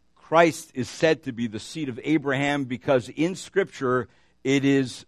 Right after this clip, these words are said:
so plainly affirmed to be so,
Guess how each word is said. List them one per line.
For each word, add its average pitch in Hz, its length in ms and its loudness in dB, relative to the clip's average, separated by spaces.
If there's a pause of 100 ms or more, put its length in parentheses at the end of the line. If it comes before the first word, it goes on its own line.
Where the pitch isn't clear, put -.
(120)
so 185 680 4 (240)
plainly 175 480 0
affirmed 165 800 2 (360)
to 151 120 -6
be 175 500 0
so, 180 680 8